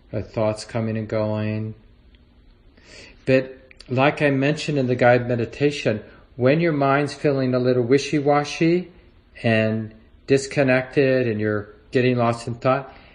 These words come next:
then take something more specific, 'cause that, that will really make it clear that you're in the present moment. So maybe then you do feel the air touching the nostrils as it goes in and out, or feel the belly rising and falling. You take a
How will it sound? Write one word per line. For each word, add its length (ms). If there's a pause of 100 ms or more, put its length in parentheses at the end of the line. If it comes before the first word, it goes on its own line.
(120)
then 360
take 200
something 540
more 220
specific, 1300 (480)
'cause 200
that, 560
that 200
will 200
really 500 (380)
make 280
it 280
clear 520
that 240
you're 100
in 60
the 80
present 320
moment. 320
So 120
maybe 280
then 260
you 100
do 200
feel 240
the 320 (400)
air 280
touching 460
the 100
nostrils 580
as 140
it 60
goes 260
in 120
and 140
out, 320 (380)
or 100
feel 280
the 120
belly 680 (220)
rising 540
and 140
falling. 480
You 60
take 280
a 260